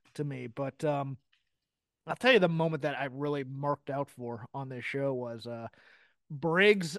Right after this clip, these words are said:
and, um, Dijak choke slamming guys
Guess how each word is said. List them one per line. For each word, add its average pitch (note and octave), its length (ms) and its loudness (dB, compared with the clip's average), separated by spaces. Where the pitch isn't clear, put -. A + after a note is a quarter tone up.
and, D3+ 540 -2
um, C#3 460 -2
Dijak D3 680 -4
choke - 380 2
slamming F3 480 4
guys E3 600 4